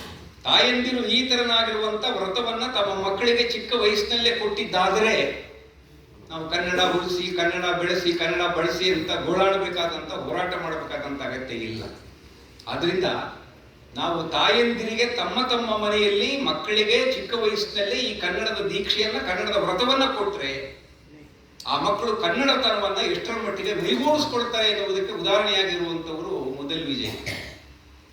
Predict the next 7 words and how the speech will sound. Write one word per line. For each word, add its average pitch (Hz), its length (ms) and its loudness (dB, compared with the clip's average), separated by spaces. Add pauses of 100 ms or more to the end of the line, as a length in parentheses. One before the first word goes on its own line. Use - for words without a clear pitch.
(420)
ಮೊದಲು 240 280 2
ವಿಜಯ್ 214 280 0
ಆಕಸ್ಮಿಕವಾಗಿ 208 1300 0
ಸಿದ್ಧಲಿಂಗಯ್ಯನವರ 208 720 -2 (440)
ಸಂಪರ್ಕಕ್ಕೆ 208 800 -6
ಬಂದ 185 260 0
ಮೇಲೆ, - 580 2